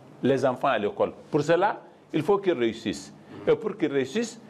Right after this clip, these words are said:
il faut que notre système d'éducation soit efficient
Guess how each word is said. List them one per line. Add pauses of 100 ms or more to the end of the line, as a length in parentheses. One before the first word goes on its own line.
(280)
il
faut
que
notre
système
d'éducation
soit
efficient